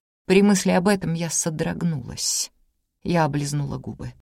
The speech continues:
«Ваше высочество, исцеление требует времени, как и мои снадобья. Сперва мне нужно увидеть Махарани Латику, чтобы понять, чем я могу помочь, и надолго ли затянется процесс.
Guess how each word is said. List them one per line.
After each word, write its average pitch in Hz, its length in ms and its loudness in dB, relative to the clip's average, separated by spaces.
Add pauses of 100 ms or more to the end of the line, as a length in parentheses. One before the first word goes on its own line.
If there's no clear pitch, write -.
(480)
«Ваше 151 340 4
высочество, - 880 -10 (340)
исцеление 170 840 2
требует 135 540 -2
времени, 107 600 -4 (320)
как 131 260 2
и 127 40 0
мои 120 240 0
снадобья. - 840 -4 (320)
Сперва 180 460 6
мне 180 220 8
нужно 185 380 6
увидеть 190 800 0 (200)
Махарани 131 600 2
Латику, 139 520 -4
чтобы 131 320 -2
понять, 151 560 0 (200)
чем 214 360 6
я 175 240 4
могу 170 300 -2
помочь, 165 720 -2 (260)
и 160 100 6
надолго 165 680 6
ли 131 240 -4 (160)
затянется 131 760 0
процесс. - 680 -8